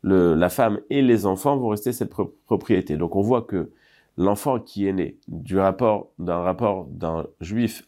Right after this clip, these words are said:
avec une shifra n'est pas défini comme le fils du papa, mais plutôt comme la propriété du maître.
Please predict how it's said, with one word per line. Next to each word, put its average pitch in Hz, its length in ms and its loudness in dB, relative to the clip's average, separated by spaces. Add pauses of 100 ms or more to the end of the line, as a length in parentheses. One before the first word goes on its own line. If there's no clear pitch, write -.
avec 92 460 -2
une 95 300 -2
shifra 139 560 -2 (340)
n'est 113 100 0
pas 165 140 -4
défini 113 320 -2
comme 98 160 -2
le 95 60 0
fils - 500 -6
du 76 180 -8
papa, 113 420 -2
mais 104 140 -4
plutôt 110 320 -2
comme 104 140 0
la 95 80 2
propriété 104 480 -2
du 101 100 -4
maître. 95 320 -2